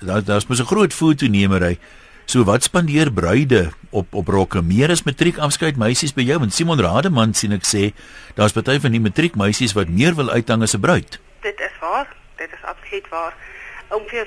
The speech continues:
Speaker 2: voorbeeld te noem, ons wil byvoorbeeld, ek het, en ons kry baie herhaal kliënte. Hulle is nou in matriek en oor drie jaar trou hulle, dan kom hulle terug vir 'n rok. En dan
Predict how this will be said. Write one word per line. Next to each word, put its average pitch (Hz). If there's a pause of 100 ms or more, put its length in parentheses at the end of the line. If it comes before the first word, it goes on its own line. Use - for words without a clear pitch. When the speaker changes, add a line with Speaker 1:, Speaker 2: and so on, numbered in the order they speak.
Speaker 2:
voorbeeld 240
te 240
noem, 208
ons 208
wil 269
byvoorbeeld, 220 (160)
ek 214
het, 202
en 202
ons 190
kry 220
baie 185 (100)
herhaal 170
kliënte. 180
Hulle 180 (320)
is 180
nou 175
in 208
matriek 196
en 180
oor 175
drie 170
jaar 175
trou 226
hulle, 233
dan 180
kom 185
hulle 170
terug 233
vir 190
'n 165
rok. - (760)
En 208
dan 190